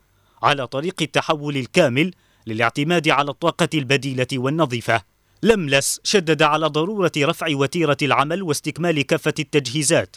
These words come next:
مثمنا في ختام كلمته: "دعم الأشقاء في دولة الإمارات العربية المتحدة للعاصمة عدن وبلادنا بشكل عام في مختلف المجالات والقطاعات". وأكد وزير الكهرباء أن العمل لإنجاز المحطة يمضي على قدم وساق،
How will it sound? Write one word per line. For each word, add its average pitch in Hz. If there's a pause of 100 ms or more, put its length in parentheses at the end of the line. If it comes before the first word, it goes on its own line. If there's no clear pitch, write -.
(260)
مثمنا 139
في 156
ختام 151
كلمته: 139 (420)
"دعم 120
الأشقاء 160
في 165
دولة 160
الإمارات 156
العربية 143
المتحدة 143
للعاصمة 139
عدن 147 (140)
وبلادنا 156
بشكل 135
عام 160 (340)
في 110
مختلف 139
المجالات 135
والقطاعات". 120 (320)
وأكد 190
وزير 151
الكهرباء 135
أن 165
العمل 139
لإنجاز 147
المحطة 143
يمضي 175
على 143
قدم 147
وساق، 135